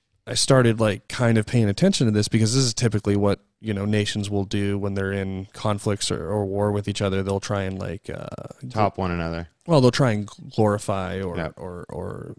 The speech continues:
Speaker 1: create a hero out of somebody, right? So comes a, come to find out a day or two after the video made its rounds that it's actually a,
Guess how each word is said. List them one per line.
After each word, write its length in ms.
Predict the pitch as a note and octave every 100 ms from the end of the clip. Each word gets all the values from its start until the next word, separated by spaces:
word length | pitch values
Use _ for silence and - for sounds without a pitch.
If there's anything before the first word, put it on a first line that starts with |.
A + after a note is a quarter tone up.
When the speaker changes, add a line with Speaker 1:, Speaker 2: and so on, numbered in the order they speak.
| _
Speaker 1:
create 300 | - B2+ G#2+
a 40 |
hero 440 | G#2 A2+ G#2 G2 F#2+
out 140 | F#2+
of 100 | G2
somebody, 420 | - G2 F2+ F#2+
right? 340 | G2 G2+ G2+ -
So 440 | - G#2+ G#2 G2+ - - - - - _ -
comes 240 | D3+ C#3
a, 80 | B2+ B2+ -
come 260 | - C3 A#2+
to 120 | A#2
find 260 | - A#2 G#2+
out 260 | B2 A2+ -
a 100 | A2
day 280 | G#2+ A2 A2
or 100 | G#2+
two 240 | - A2
after 280 | G#2 G#2 A2
the 60 | G2+
video 360 | C#3+ A#3+ A2+
made 220 | G#2 G#2 G#2
its 200 | - G#2+
rounds 520 | F#2 F2 G#2+ C3 - D#3
that 160 | - A2
it's 160 | G#2+ -
actually 680 | A2 A2+ - A#2 A2+ A2 A2 -
a, 640 | G#2 G#2+ G#2 G2 G2 G2